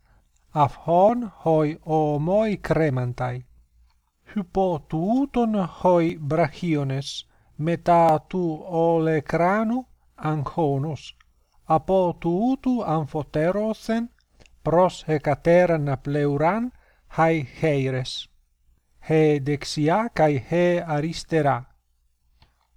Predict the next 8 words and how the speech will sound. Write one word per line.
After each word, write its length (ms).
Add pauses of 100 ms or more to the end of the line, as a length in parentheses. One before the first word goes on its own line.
Τοις 520
ομοίς 1080 (120)
επακολουθούσιν 1400 (340)
οσφούες, 960 (340)
ψόαι. 600 (1040)
Μετά 640
των 460
ισχύων 800